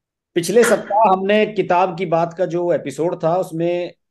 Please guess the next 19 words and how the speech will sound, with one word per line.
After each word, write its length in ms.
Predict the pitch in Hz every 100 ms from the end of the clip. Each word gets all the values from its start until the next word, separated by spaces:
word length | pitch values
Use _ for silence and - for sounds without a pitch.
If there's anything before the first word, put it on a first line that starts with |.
| -
नेहरू 460 | 120 123 139 190 196
फाइल्स 340 | 143 147 147
पे 120 | 170
चर्चा 320 | 160 127 143
की 160 | 127 120
थी। 240 | 143 170 _ _ _ _ _ _ _ 131
और 80 | 131
देखिए, 280 | 170 202
इस 120 | 185 160
बार 200 | 175 165
हमारे 240 | 147 160
पास 220 | 170 165 160
एक 120 | 165
किताब 320 | 127 143 151
आ 100 | 139
गई 200 | 135 147
है, 220 | 160 160
इंदिरा 220 | 123 120
फाइल्स। 520 | 113 87 80 - -